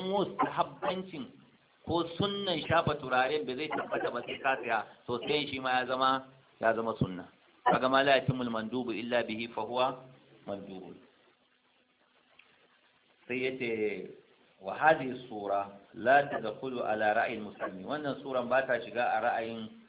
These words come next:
shi ne wallafa littafin, shi ne Abdul Malik Al-Juwayni, Imam Al-Haramaini, don shi ya ɗauki al-mandubu laysa, laysa bi amri. Yace ba amri bane. لأنه لا يرى أن المندوب مأمورا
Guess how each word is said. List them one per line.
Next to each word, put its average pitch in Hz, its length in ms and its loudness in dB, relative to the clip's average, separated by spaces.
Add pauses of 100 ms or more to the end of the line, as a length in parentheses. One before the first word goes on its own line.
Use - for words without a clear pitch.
(100)
shi 120 100 -10
ne 113 100 -4
wallafa 113 320 -2
littafin, 104 500 4
shi 110 100 -10
ne 110 100 -8
Abdul 92 260 -8
Malik 107 280 -2
Al-Juwayni, 110 800 -4
Imam 107 220 -6
Al-Haramaini, 101 520 -8 (240)
don 120 140 -8
shi - 140 -8
ya 131 120 4
ɗauki 117 480 -6 (540)
al-mandubu 110 580 0
laysa, 117 480 4 (320)
laysa - 240 -6
bi 101 140 -6
amri. 98 260 -4 (480)
Yace 113 220 -14
ba 98 180 0
amri 101 180 -6
bane. 104 240 -8 (300)
لأنه 127 400 2
لا 127 240 6
يرى 117 140 4 (100)
أن 127 100 -2
المندوب 113 440 -6 (100)
مأمورا 113 560 0